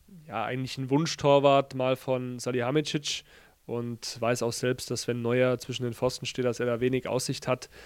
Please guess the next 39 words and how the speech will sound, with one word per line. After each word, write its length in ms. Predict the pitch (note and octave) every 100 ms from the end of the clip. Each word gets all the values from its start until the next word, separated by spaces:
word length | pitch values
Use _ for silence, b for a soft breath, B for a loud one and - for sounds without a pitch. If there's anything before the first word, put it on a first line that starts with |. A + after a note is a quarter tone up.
| B
seine 240 | - B2 A#2+
Entwicklung 480 | A#2+ C3+ - C#3 B2
auch 160 | A#2+
weiter 220 | B2+ B2+
voranzutreiben. 800 | A#2+ A#2+ C#3 - D3+ C#3 C3+ C#3 C3+ B B B B B
Und 80 | C3+
ja, 100 | E3
als 160 | D#3+ -
dritter 240 | D3+ D3
Keeper 500 | - - D#3+ D#3+ D3+
käme 260 | D3+ D3+ D3+
dann 340 | D3 D3 C#3+
wahrscheinlich 640 | C3+ - C#3+ D#3 D3+ -
einer 160 | D3 C#3
vom 160 | - C#3
Campus 340 | E3 F3+ D#3
in 80 | E3
Frage, 360 | - D3+ D#3
Johannes 340 | C#3 C3 C#3 C3+
Schenk. 400 | D3+ D3+ E3 - B B B B -
Ähm, 380 | C3 C3+ C3+
hat 100 | C#3
ja 80 | C#3
diese 260 | C3+ D3+ D3+
Saison 260 | D3 D3
schon, 440 | D3 D3+ C#3+ C#3+ C#3+
äh, 340 | - C#3 C3+
diesen 300 | C3 C3+ C3+
Posten 380 | C3 D3 - C#3
eingenommen. 520 | A2+ D3+ D#3+ D3 D3+
Der 100 | C3+
könnte 380 | - - F3+ F3+
eventuell 680 | D#3+ C#3+ D#3+ D3+ D3+ D#3 D3+
verliehen 380 | C#3+ C3 D#3 D#3
werden, 220 | D3 D3
muss 160 | C#3 C#3
man 100 | C#3
mal 80 | C3
schauen. 400 | - C#3 D#3